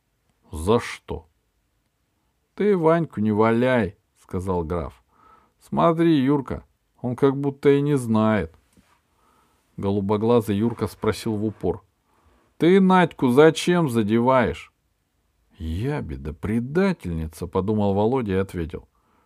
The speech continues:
"Что-то не помню". "Ну, сейчас припомнишь",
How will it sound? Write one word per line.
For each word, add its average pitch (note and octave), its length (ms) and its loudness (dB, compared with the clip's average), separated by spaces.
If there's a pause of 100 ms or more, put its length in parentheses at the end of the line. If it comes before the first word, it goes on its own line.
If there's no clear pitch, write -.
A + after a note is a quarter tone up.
(140)
"Что-то - 540 -14
не G#2 160 -4
помню". A2 540 -6 (1040)
"Ну, A3+ 100 -2
сейчас E3+ 500 -4
припомнишь", D#3+ 840 -4